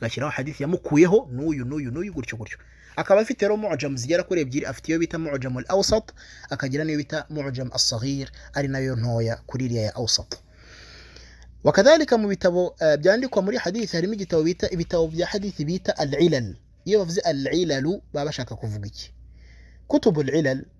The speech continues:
ibitabo bya ilal muri hadith, hiya al-kutub al-mushtamila ala al-ahadith al-ma'lula. Ni ibitabo bya hadith bandika bagashyiramo hadith ziri ma'lula. Mu yandi magambo, zifite uburwayi,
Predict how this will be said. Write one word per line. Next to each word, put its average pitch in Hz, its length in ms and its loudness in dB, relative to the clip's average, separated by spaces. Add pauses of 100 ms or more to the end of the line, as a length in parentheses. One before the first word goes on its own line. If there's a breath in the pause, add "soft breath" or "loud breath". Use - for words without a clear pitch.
(160)
ibitabo 165 340 0
bya 202 260 0
ilal 160 340 0
muri 156 160 -4
hadith, 131 400 -2
hiya 233 260 2
al-kutub 170 600 -2
al-mushtamila 160 920 0 (720 loud breath)
ala 170 280 6
al-ahadith 170 800 0
al-ma'lula. 120 800 -6 (360)
Ni 147 80 -2
ibitabo 165 300 0
bya 165 140 2
hadith 214 400 -2
bandika 202 380 0
bagashyiramo 165 400 -2
hadith 151 380 -6
ziri 151 220 0
ma'lula. 135 640 0 (920 soft breath)
Mu 190 100 0
yandi 262 200 4
magambo, 127 560 -2 (100)
zifite 151 300 -6
uburwayi, 139 540 -2